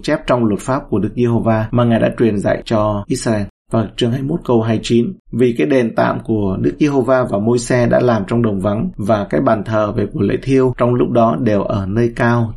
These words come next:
tại Cabaon." Ít nhất một trong những người hùng mạnh, tướng anh dũng của David ấy, là người Cabaon. Một Sử Ký chương mười hai câu bốn: "Kít Mai Gia ở Cabaon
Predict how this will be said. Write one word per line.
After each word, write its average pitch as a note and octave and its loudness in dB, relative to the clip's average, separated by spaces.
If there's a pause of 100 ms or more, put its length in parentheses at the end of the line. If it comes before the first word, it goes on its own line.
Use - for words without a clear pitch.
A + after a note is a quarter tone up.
tại - -6
Cabaon." G#2 -4 (420)
Ít F3+ 0
nhất F3+ 2
một A#2+ 0
trong C3 0
những C#3+ -2
người B2+ 2
hùng A2 0
mạnh, A2+ -2
tướng A#2+ 2
anh B2 0
dũng B2+ -2
của A#2+ 0
David A2 0
ấy, - -8
là A#2 2
người A2+ 2
Cabaon. A2+ 2 (300)
Một B2 2
Sử A#2+ 0
Ký C3 2
chương C3+ 0
mười A#2 2
hai A#2 0
câu A#2+ 2
bốn: A2 2 (200)
"Kít F3 2
Mai C3 2
Gia B2+ 0
ở G#2 -4
Cabaon A#2 2